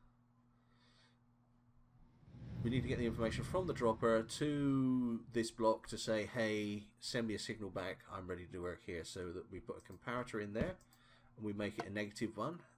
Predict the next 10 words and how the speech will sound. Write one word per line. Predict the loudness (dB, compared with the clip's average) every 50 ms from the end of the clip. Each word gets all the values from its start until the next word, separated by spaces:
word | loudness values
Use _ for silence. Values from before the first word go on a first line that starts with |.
| -12 -8
and | -6 -6
we | -6
put | -6 -6 -6 -4
a | -4
repeater | -4 -4 -6 -6 -6 -6 -6 -6 -6 -6
in | -6 -6 -6 -4
there, | -2 -2 0 0 -2 -4 -4 -2 -2 -2 -4 -6 -18 -20 -20 -20 -18 -12 -12 -12 -12 -2 4 4 4 4 2 -8 -8 -8 _ _ _ _ _ _ _ -20 -20 -20 -20 -20 _ _ _ -8 -4
and | -2 0 0 0 -2 -2 -2
that | -2 -2 -2 -2
repeater | -6 -8 -4 -2 -2 -2 0 0 2 2 2 2 0